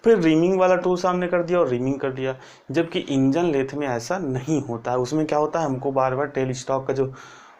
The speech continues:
जहाँ हम drill लगाते हैं उसको बार बार निकाल के फिर boring tool लगाओ, फिर का reaming, reaming tool लगाओ यानी कि reamer लगाओ, तो बहुत ज़्यादा समय waste होता है। तो इसमें हम लोग क्या करते हैं, समय को बचा लेते हैं, ठीक है। तो यही होता है हमारा turret लेथ।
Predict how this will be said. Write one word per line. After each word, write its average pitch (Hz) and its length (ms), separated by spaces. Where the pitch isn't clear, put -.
जहाँ 135 220
हम 139 120
drill 135 140
लगाते 123 460
हैं 170 80
उसको 135 320
बार 131 300
बार 151 200
निकाल 123 400
के 131 140
फिर 131 180
boring 131 360
tool 131 160
लगाओ, 127 360
फिर 135 180
का 131 320
reaming, 135 480
reaming 147 300
tool 139 160
लगाओ 127 260
यानी 131 220
कि 131 100
reamer 147 340
लगाओ, 131 360
तो 214 80
बहुत 151 260
ज़्यादा 143 200
समय 131 300
waste 123 240
होता 139 180
है। 165 60
तो 156 100
इसमें 156 220
हम 147 180
लोग 135 120
क्या 135 140
करते 127 260
हैं, 156 80
समय 127 360
को 180 220
बचा 120 340
लेते - 300
हैं, - 140
ठीक 190 180
है। 240 80
तो 139 60
यही 139 320
होता 139 280
है 147 60
हमारा 135 320
turret 127 340
लेथ। 107 320